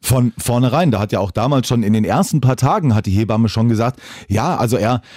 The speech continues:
versucht vom Hirn aus mehr zu machen,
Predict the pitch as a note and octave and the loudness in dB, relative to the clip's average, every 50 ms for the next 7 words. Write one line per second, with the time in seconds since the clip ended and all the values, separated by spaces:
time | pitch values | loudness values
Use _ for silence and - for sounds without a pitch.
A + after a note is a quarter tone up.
0 | - - - - - A#2+ A2 E2 D#2+ G#2 C#3+ G3 B3+ A#3+ - - - - - - | -20 -20 -12 -6 -4 -2 -2 -2 0 0 2 2 0 -2 -4 -10 -14 -16 -12 -6
1 | - A2+ A2 G#2 F2+ A2 D#3+ A3 A#3 G3+ - G2 G2 G2+ A#2 D#3+ F#3 - - - | -4 -2 0 2 2 2 2 2 0 0 0 -2 -2 0 0 -2 -2 -4 -8 -10
2 | - _ _ - F2+ F#2+ G2+ G#2+ A2+ B2 C#3 F3+ A3 A3 - - F3 C#3 B2+ C3+ | -12 _ _ -2 0 2 2 4 2 2 2 2 0 0 -2 0 0 2 2 0
3 | - - E3+ F#3 F#3 | 0 0 0 0 0